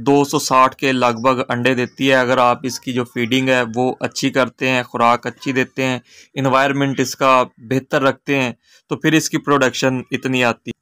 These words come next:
क्योंकि इकबाल भाई ने लाइट्स और सेक्स पर प्रैक्टिकली काम किया है तो हमने जो भी उनसे इन्फॉर्मेशन ली है वो बिल्कुल एक्यूरेट है। और ये बताते हैं कि जो एक मुर्गे का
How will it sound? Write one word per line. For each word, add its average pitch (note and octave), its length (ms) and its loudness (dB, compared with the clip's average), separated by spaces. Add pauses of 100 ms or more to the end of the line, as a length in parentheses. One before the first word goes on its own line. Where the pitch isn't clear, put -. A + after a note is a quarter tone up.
क्योंकि F3 360 4
इकबाल D3 500 2
भाई D#3 240 4
ने D#3 160 2
लाइट्स C#3 420 2
और C#3+ 60 -6
सेक्स D3 260 0
पर C#3+ 280 0 (120)
प्रैक्टिकली C#3+ 580 -2
काम C3 300 0
किया C3 300 2
है C3 60 2
तो B2+ 160 -2
हमने B2+ 260 -2
जो B2 220 2
भी C3+ 120 0
उनसे C3 360 0
इन्फॉर्मेशन B2+ 640 -4
ली A#2 180 -2
है B2+ 180 0
वो A#2+ 180 -4
बिल्कुल A#2+ 540 -6
एक्यूरेट B2+ 540 -2
है। B2 180 -2 (580)
और D3+ 220 4
ये D#3 320 2
बताते D3 460 0
हैं D#3+ 140 -2
कि D#3 120 -2
जो D3 180 4 (200)
एक D3+ 360 4
मुर्गे C#3 440 2
का D3+ 140 4